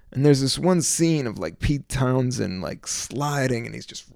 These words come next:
rocking, and, uh, Roger Daltrey is singing, and they're all wasted, and the, and those lasers shoot out.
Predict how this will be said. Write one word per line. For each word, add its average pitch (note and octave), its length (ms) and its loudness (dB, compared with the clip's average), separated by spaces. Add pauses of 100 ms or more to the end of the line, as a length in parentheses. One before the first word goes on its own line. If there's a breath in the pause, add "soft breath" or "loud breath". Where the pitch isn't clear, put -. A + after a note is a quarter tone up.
(160)
rocking, - 500 -4
and, A#2 300 -6
uh, F#2 440 -4
Roger B2 260 -2
Daltrey A2 960 -4 (460 soft breath)
is - 180 -6
singing, C#3+ 760 2
and C3+ 140 -10
they're G3+ 120 -8
all A#3+ 240 -8
wasted, - 600 -8
and C#3 140 4
the, G#2 120 -2 (580)
and C#3+ 120 -2
those A2 180 -2 (100)
lasers D3 500 2
shoot - 460 -6
out. E3 300 -4